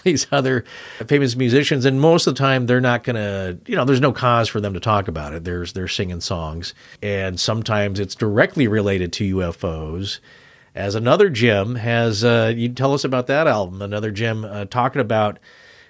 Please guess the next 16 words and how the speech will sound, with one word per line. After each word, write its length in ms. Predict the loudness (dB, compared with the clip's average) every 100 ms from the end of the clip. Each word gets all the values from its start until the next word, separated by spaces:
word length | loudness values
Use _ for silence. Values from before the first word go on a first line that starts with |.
| _ _ -10 0
going 220 | 2 4
out 200 | 2 2
to 720 | 4 4 4 0 -4 -12 -8 -2
actually 300 | 0 0 2
meeting 320 | 2 4 2
U 160 | 2
F 140 | 2 2
Os, 200 | 0 0
and 140 | -4
he 220 | -4 -2
has 200 | 0 0
a 40 | -2
mysterious 800 | -4 -4 -2 0 0 -2 -6 -10 _ -4
disappearing 680 | -2 -2 -4 -2 -2 -4 -6
end 360 | -4 -4 -4
himself. 720 | -6 -8 -8 -6 -8 -10 -16